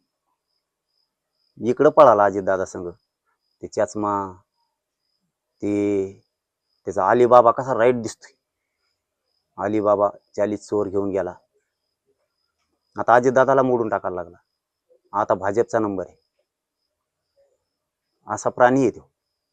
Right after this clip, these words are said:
असा केसळू प्राणी कुठंच भेटणार नाही. असा अलिबाबा लाभला त्यांना, त्यो सगळ्यांचा देवारा करीत आला.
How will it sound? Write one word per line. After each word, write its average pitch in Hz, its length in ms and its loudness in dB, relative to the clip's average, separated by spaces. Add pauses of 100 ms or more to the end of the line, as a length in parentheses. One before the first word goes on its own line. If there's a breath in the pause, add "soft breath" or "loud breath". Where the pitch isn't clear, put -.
(520)
असा 123 340 4
केसळू 131 440 2
प्राणी 123 320 0
कुठंच 123 280 -2
भेटणार 92 340 -8
नाही. - 180 -20 (640)
असा 107 240 -2
अलिबाबा 107 440 2
लाभला 101 400 0
त्यांना, 90 300 -8 (1700)
त्यो 165 340 6 (260)
सगळ्यांचा 175 400 2
देवारा 113 320 2
करीत 92 240 -8
आला. 85 160 -12